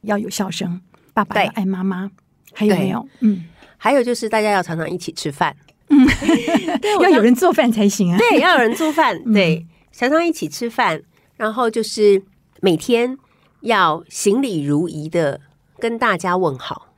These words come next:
Speaker 1: 嗯。
Speaker 2: 我觉得这个很重要。
Speaker 1: 嗯，嗯，嗯，嗯，
Speaker 2: 好。
Speaker 1: 嗯，嗯。
Speaker 2: 像我们家如果要出门，一定会说，“我出门了”，跟家里每一个人讲。回到家了，也会找到家里的每一个人，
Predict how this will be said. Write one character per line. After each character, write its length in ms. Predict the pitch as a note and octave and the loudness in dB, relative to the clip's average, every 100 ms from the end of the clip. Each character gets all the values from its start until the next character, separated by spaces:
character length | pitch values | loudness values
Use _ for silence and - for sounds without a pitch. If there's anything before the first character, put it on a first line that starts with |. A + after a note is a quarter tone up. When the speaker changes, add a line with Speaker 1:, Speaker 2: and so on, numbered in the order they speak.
| - | -2
Speaker 1:
嗯。 120 | A3 | 2
Speaker 2:
我 40 | A3+ | 4
觉 120 | F#3 | 4
得 60 | |
这 120 | A#3 A#3+ | 2 2
个 80 | |
很 220 | A3+ A3+ A3+ | 2 2 2
重 280 | A#3 A3+ | 2 0
要。 200 | A3 A3 G#3+ | 0 0 -2
Speaker 1:
嗯， 20 | |
嗯， 60 | |
嗯， 20 | G#3+ | -4
嗯， 40 | |
Speaker 2:
好。 60 | G#3+ | -4
Speaker 1:
嗯， 120 | G3+ G3+ | -4 -6
嗯。 180 | G3 G3 _ _ _ _ | -8 -12 _ _ _ _
Speaker 2:
像 180 | - E4 | 0 0
我 60 | |
们 80 | G#3+ | 2
家 220 | G#3 A#3 | 0 0
如 100 | A#3 | 2
果 80 | A3+ | 2
要 160 | E3+ F3 | 2 2
出 160 | F3+ | -2
门， 160 | G#3 D#3 | -2 -2
一 20 | |
定 140 | E3 G3+ | 0 0
会 160 | F3 | 2
说 420 | D#3 - D#3 D3 - _ | -2 0 2 2 -2 _
，“我 100 | - | -6
出 160 | E3+ B3+ | -4 -2
门 200 | G3 D#3 | 0 0
了”， 220 | D#3+ C#3+ - _ _ | 0 -2 -8 _ _
跟 160 | - F#3+ | -2 0
家 160 | G3+ | 0
里 100 | F#3+ | -2
每 120 | D3+ B2 | -4 -6
一 80 | |
个 120 | - D3 | -4 -4
人 220 | A#2 C#3 | -4 -6
讲。 180 | - - - _ _ _ _ _ _ | -6 -8 -10 _ _ _ _ _ _
回 160 | G#3 | 0
到 180 | A3+ C#4 | 4 2
家 300 | A#3+ A#3 A3+ | 2 2 2
了， 260 | G#3 C3+ - | 2 -2 -4
也 120 | F3+ | -4
会 140 | D#3 B3 | -2 -2
找 160 | D3+ | -2
到 120 | D#3 | -2
家 200 | F#3 G#3 | -4 -4
里 100 | G3 | -4
的 80 | C#3 | -4
每 140 | D3 A#2+ | -4 -6
一 100 | D#3+ | -6
个 140 | E3+ | -4
人， 260 | C3 - | -6 -8